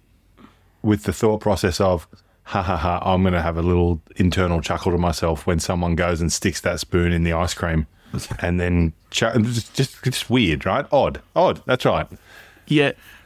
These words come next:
Speaker 3: Listen.
Speaker 1: But, okay, but
Speaker 3: Listen. The,
Speaker 1: Yeah.
Speaker 3: just, have you forgotten what pod you're on? This is Dad Pants, not
Speaker 1: Yeah.
Speaker 3: bit weird, but fair
Speaker 2: <laughs> Yeah,
Speaker 3: enough.
Speaker 2: yeah.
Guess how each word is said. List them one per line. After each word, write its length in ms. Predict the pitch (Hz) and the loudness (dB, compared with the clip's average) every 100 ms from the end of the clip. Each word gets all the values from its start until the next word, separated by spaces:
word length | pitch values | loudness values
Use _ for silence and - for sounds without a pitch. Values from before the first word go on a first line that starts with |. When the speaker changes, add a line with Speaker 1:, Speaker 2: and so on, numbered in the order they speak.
| - | -2
Speaker 3:
Listen. 380 | 165 165 143 - | 0 2 0 -2
Speaker 1:
But, 40 | 143 | -2
okay, 140 | 143 | 0
but 260 | - 139 208 | 2 2 2
Speaker 3:
Listen. 300 | 131 101 110 - - 123 | 2 2 0 -6 -6 0
The, 60 | |
Speaker 1:
Yeah. 80 | 120 | 0
Speaker 3:
just, 320 | - 156 165 | 2 -2 0
have 120 | 123 120 | 0 2
you 120 | 143 | 2
forgotten 320 | 147 151 139 | 2 2 4
what 160 | 127 - | 2 2
pod 180 | 110 | 2
you're 140 | 110 113 | 4 4
on? 160 | 202 | 4
This 100 | 143 95 | 4 4
is 40 | |
Dad 300 | 85 104 110 | 2 0 2
Pants, 320 | 104 110 143 - | 2 2 2 2
not 260 | 107 107 - | 2 2 -2
Speaker 1:
Yeah. 60 | - | 0
Speaker 3:
bit 160 | 101 110 | 0 4
weird, 280 | 104 101 | 2 4
but 180 | 90 95 | 4 2
fair 240 | - 185 175 | 2 2 4
Speaker 2:
<laughs> 40 | |
Yeah, 180 | 156 156 | 2 2
Speaker 3:
enough. 300 | 175 160 - | 2 2 0
Speaker 2:
yeah. 100 | - | -10